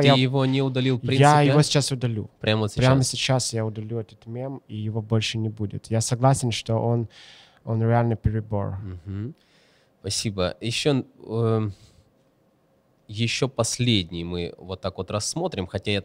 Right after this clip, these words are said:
Speaker 1: слушай, творчество твое весьма серьезно и обширно, и можно было бы много, наверное, обсуждать разных постов.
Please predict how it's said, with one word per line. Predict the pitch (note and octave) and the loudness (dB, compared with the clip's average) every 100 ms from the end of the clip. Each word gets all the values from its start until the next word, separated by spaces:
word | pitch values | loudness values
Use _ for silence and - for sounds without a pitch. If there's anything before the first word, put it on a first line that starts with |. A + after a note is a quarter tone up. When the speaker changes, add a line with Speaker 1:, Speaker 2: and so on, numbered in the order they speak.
| _ | _
Speaker 1:
слушай, | - G2 F#2 - _ _ _ | -10 -10 -10 -14 _ _ _
творчество | - D3 D#3+ - C#3+ | -6 -4 -2 -2 -2
твое | C3 C3+ C3+ | 0 2 4
весьма | C3 B2+ C3 B2+ | 4 0 2 2
серьезно | A2+ - A2+ A#2+ A#2+ A2 | 2 0 2 4 4 4
и | G#2+ | 0
обширно, | G#2 G2 - D#3 C3 F#2 - _ _ _ - _ - | 0 -2 -2 0 2 0 -2 _ _ _ -20 _ -2
и | G#2 G#2 | 2 4
можно | G#2+ A#2 A#2 A2 | 2 2 2 4
было | A2+ A2+ | 4 4
бы | A2 | 4
много, | A#2 A#2 B2 A2 F2+ | 4 4 4 4 2
наверное, | F2+ F#2+ F#2+ F#2 F2 - | 4 4 4 4 0 -2
обсуждать | G2 - G#2 G#2 G2+ F2+ - _ _ _ | -6 -2 -2 2 2 2 -6 _ _ _
разных | G#2+ A2 G#2 F#2+ G2+ F#2 | -2 2 4 4 0 0
постов. | - G2+ - E3 | 0 0 0 -2